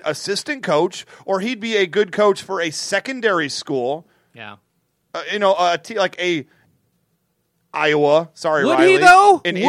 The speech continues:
Speaker 1: Indiana.
Speaker 2: he?
Speaker 1: Yeah, he would be a decent, like, he's good. He's, he's a better than average coach. The problem is when you have a program like Michigan, you need a top coach, and he is not that.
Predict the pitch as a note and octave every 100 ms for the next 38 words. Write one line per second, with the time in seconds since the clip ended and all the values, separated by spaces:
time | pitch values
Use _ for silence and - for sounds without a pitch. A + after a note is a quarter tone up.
0 | F#4+ F#3 F3+ F#3 G4 G3 G#3+ E3 A3+ C4+
1 | G#3+ A3 F3 A3 - G#3+ F3 E3+ - _
2 | F3 A3+ C#3+ D4+ C4+ B3 F#3+ - A3 D#3+
3 | F3+ C#3 G#3 B3+ A3 F#3 F#3 E3+ F3+ -
4 | G#3+ F3+ B2+ - - _ _ - - A3
5 | A#3+ A3+ G#3 F3 G3 F#3 F#3+ - G#3+ G#3+
6 | A3+ G#3 F3 G3+ - E3+ G#3+ E3 G3+ G3+
7 | F#3 F3 - - - - C#3 G#2+ E2 -
8 | - _ _ _ - D3 E3+ F#3+ - D#3
9 | - F#2